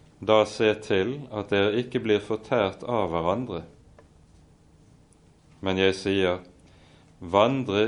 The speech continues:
i ånden, så skal dere ikke fullbyrde kjødets begjæring. For kjødet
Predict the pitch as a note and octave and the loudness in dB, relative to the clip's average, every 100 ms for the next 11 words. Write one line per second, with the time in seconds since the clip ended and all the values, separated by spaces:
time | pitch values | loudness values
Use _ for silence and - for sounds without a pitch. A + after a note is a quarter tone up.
0 | A2+ A#2 B2 C3 C#3+ B2+ F2 E2 - _ | 0 -4 -4 -2 -4 -4 -10 -12 -16 _
1 | - - - - - - - _ - - | -20 -20 -20 -20 -20 -20 -20 _ -16 -2
2 | B2 D3+ D3+ D3+ C#3 C3 A#2+ A2 A2+ - | 2 2 0 0 2 2 2 0 -4 -6
3 | A2 G#2+ G#2 G2+ G#2 G2+ F2 F2+ - G#2+ | -6 0 0 0 2 2 0 -4 -2 0
4 | A2 B2 A#2+ - A#2+ A2 E2+ D2+ D2+ D2+ | 0 0 -6 -8 -4 -2 -2 -4 -10 -16
5 | - - - - _ - - - - - | -20 -20 -20 -20 _ -20 -20 -20 -20 -20
6 | - - - - - - - - F#2+ - | -20 -20 -20 -20 -20 -20 -20 -6 -6 -2
7 | C3+ C3 A#2 G#2 A2+ | 0 2 4 2 -2